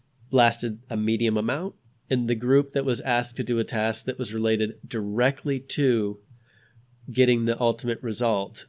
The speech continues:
so, ha-, meaning while they're doing it, they have some sense of progress towards the goal, they actually lasted, those children lasted the longest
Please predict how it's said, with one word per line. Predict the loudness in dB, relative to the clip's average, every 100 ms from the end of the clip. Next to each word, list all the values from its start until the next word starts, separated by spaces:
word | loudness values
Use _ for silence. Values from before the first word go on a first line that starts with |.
| -8
so, | -2 0 0 -4 -16 -12
ha-, | -10 -8
meaning | 0 2 2 0 -4 _ _ _ _ _ -8
while | 0 4 4 4
they're | 2
doing | 2 2 2 0
it, | -4 -6 _ -4
they | -4 -4 -10 -14
have | -8 -4 0 2
some | 2 2
sense | 4 4 4 2 0
of | -2 -8 -6
progress | 2 2 2 0 0 -2
towards | -2 0 2 2 0
the | -4
goal, | -4 -6 -8 -12 -14 _ _ _ _ _
they | 0 2 4
actually | 2 0 -2 0
lasted, | 0 -2 -4 -6 -4
those | -2 0
children | -2 -2 -2 -2
lasted | -2 -2 -4 -6
the | -4 -4
longest | -2 -2 -4 -4 -8